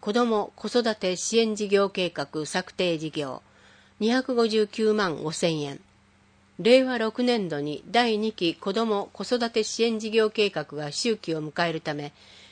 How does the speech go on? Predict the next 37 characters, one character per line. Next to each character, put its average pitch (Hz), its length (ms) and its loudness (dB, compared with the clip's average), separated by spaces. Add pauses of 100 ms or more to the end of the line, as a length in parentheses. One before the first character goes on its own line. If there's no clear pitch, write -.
(180)
国 254 240 4
の 247 140 0
動 226 200 2
向 220 200 -2
な 214 140 -2
ど 160 140 -2
を 156 40 -4
踏 180 120 -10
ま 185 140 -2
え 175 60 -2
な 175 140 -4
が 147 100 -6
ら、 143 160 -10 (260)
新 247 240 4
た 202 140 0
な 175 120 0
計 196 180 -4
画 196 200 -4
の 175 160 0
策 175 220 -2
定 165 180 2
に 160 100 -2
向 156 120 -2
け、 143 260 -2 (340)
市 - 220 2
民 247 240 4
ニ 240 160 0
ー 170 40 -4
ズ 151 120 -4
を 156 220 2
把 202 180 -2
握 - 80 -12
す - 180 -6
る 185 100 -10
た 180 160 -2
め 175 140 -2
に 151 180 -4